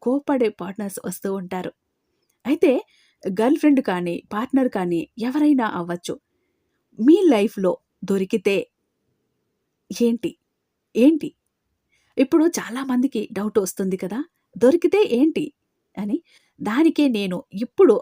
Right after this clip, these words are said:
ఆన్సర్ ఇవ్వబోతున్నాను. చాలా ఇంట్రెస్టింగ్‌గా ఉండబోతోందండి వీడియో, చివరిదాకా చూడండి.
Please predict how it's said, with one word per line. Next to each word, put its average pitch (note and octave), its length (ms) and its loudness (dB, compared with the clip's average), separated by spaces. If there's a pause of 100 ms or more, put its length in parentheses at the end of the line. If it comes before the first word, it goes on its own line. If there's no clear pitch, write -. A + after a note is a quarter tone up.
ఆన్సర్ F#3+ 360 -6
ఇవ్వబోతున్నాను. F3 800 -6 (1700)
చాలా B3+ 260 -2
ఇంట్రెస్టింగ్‌గా A3+ 640 -2 (440)
ఉండబోతోందండి F3+ 800 -6
వీడియో, F#3+ 320 -4 (640)
చివరిదాకా G#3 640 -4
చూడండి. E3+ 460 -8